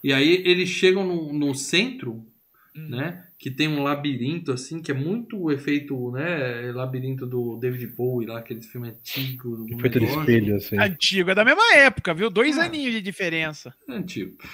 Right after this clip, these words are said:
Speaker 1: E aí fala, "Leviatã, o deus dos labirintos", também.
Speaker 2: É.
Speaker 1: Do nada começaram a citar esse cara. E aí é o labirinto sinistro e o Doutor Malvado.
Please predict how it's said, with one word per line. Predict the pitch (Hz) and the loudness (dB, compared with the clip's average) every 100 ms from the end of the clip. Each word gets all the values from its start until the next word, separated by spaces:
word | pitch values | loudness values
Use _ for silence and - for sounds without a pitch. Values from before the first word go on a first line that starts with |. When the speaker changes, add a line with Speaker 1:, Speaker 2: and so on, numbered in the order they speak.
| - - - | -20 -18 -2
Speaker 1:
E | 147 139 | 4 6
aí | 139 151 151 | 6 6 4
fala, | 143 135 | 0 2
"Leviatã, | 143 160 147 185 165 - 208 196 185 | 2 2 2 0 0 6 6 8 6
o | 170 | 4
deus | 196 240 262 190 | 4 4 4 2
dos | 214 180 | 0 -2
labirintos", | 208 190 185 196 175 220 196 139 147 131 | 0 0 0 -2 0 0 0 0 -2 -2
também. | 165 160 180 156 - | -4 -2 -4 -6 -12
Speaker 2:
É. | 143 185 185 151 110 - | -2 2 2 0 -4 -10
Speaker 1:
Do | 156 220 | -4 0
nada | 220 180 170 175 208 220 214 185 180 | 0 0 0 2 2 2 0 -2 -6
começaram | - 165 156 170 156 | -6 -8 -8 -8 -8
a | |
citar | - - 151 | -8 -8 -8
esse | - | -8
cara. | 147 143 170 190 - - - - - - | -8 -6 -6 -6 -12 -20 -20 -20 -18 -2
E | 170 | 2
aí | 165 175 185 | 4 4 2
é | 180 | 2
o | 170 | 2
labirinto | 170 165 170 175 175 165 | 2 2 2 2 -2 -6
sinistro | - 185 170 190 196 - | -4 -2 2 2 0 0
e | 196 | 0
o | |
Doutor | 185 160 180 170 | 0 0 0 -2
Malvado. | 156 131 143 185 196 143 | -2 -2 0 0 0 -6